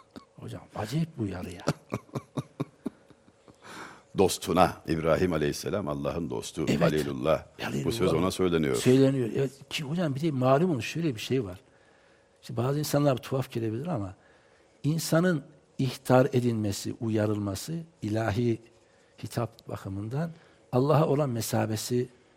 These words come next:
Speaker 1: mesafesi mesabesindedir malumunuz. Yani Allah'a yakınlığı arttıkça
Speaker 2: İhtar artar.
Speaker 1: ihtar çok hızlı gelir.
Speaker 2: Evet.
Speaker 1: Anında gelir.
Speaker 2: Evet.
Speaker 1: Peygamberler en ufak bir zelle işlemeye görsün anında cevap alırlar. İhtarlılar malumunuz.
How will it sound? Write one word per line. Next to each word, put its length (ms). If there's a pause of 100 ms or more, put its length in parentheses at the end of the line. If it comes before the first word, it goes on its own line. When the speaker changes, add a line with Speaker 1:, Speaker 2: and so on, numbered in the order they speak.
Speaker 1:
mesafesi 640
mesabesindedir 920 (200)
malumunuz. 640 (680)
Yani 180
Allah'a 320
yakınlığı 420
arttıkça 640 (260)
Speaker 2:
İhtar 340
artar. 280
Speaker 1:
ihtar 380 (340)
çok 200
hızlı 200
gelir. 180
Speaker 2:
Evet. 100 (200)
Speaker 1:
Anında 420
gelir. 260 (260)
Speaker 2:
Evet. 120 (960)
Speaker 1:
Peygamberler 600
en 140
ufak 300
bir 60
zelle 400
işlemeye 500
görsün 480
anında 360
cevap 260
alırlar. 480
İhtarlılar 680
malumunuz. 640